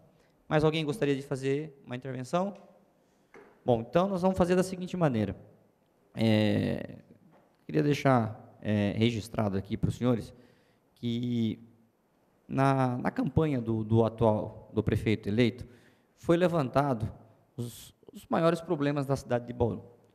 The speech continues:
O maior problema, saúde, né? Que é a, a questão, isso daí não é, é uma questão só na cidade de Bauru, na exclusividade de Bauru,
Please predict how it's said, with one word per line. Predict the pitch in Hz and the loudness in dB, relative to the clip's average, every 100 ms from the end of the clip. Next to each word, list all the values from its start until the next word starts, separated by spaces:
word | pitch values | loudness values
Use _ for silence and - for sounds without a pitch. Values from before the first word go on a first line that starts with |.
| _ | _
O | - | 0
maior | 202 208 | 2 4
problema, | 202 165 165 170 180 - - - _ _ _ _ | 2 4 4 4 -2 -8 -20 -20 _ _ _ _
saúde, | - - 123 101 95 - - - _ _ _ _ - 104 | -6 0 2 0 -4 -12 -20 -20 _ _ _ _ -16 -10
né? | 110 120 - - | -8 -10 -12 -10
Que | 117 | -6
é | 117 | -6
a, | 117 120 - | -8 -10 -14
a | |
questão, | - 117 - 117 117 120 117 - _ _ _ _ | -12 -12 -4 -2 0 -2 -8 -14 _ _ _ _
isso | - 107 - | -6 -6 -2
daí | 113 104 113 127 | 2 2 2 0
não | 120 110 107 | 0 0 0
é, | 110 104 104 - _ _ _ _ - | 0 0 -4 -16 _ _ _ _ -8
é | 101 101 101 101 98 92 - - _ - | -6 -6 -6 -6 -6 -8 -14 -20 _ -12
uma | 110 | -8
questão | 110 - 101 | -8 -6 -6
só | - 101 | -4 -4
na | 98 | -4
cidade | - 98 | -4 -4
de | 101 | -2
Bauru, | 104 110 107 151 - | 4 4 4 0 -2
na | 107 | -4
exclusividade | 104 113 107 104 98 | -2 -2 2 0 0
de | |
Bauru, | 101 101 107 | -2 -2 -2